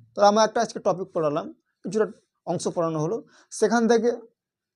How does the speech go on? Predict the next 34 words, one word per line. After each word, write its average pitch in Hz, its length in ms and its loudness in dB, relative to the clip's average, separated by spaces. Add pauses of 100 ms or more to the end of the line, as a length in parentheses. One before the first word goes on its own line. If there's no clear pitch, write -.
(140)
ডিপেন্ড 208 380 6
করবে 208 240 4
কীরকম 202 540 0
চ্যাপ্টার 185 340 2
রয়েছে, 185 260 -2
কতটা 170 300 -2
বড় 156 180 -2
চ্যাপ্টার 165 240 -6
রয়েছে, 156 180 -8
আমরা 160 140 -10
কতটা 175 220 -4
পড়ালাম। 175 520 2 (460)
তার 247 140 4
মধ্যে, 254 180 4
আহ, 190 420 2 (460)
পাঁচটা 202 340 -2
থেকে 180 260 0 (480)
দশটা 165 380 -4
হতে 160 220 -4
পারে, 156 180 -4
বারোটা, 156 360 -2
পনেরোটা, 151 480 -8 (220)
মানে 220 120 0
যতটা 220 320 4
সম্ভব 202 320 2
হবে 180 300 4 (380)
সেই - 160 -6
অনুযায়ী 185 280 -4
কিন্তু 202 360 -10 (720)
কোশ্চেন 214 360 -2
দেওয়া 170 160 4
হবে 220 140 0
প্রতিদিন, 180 600 2
বিটিকিউ। 160 480 -2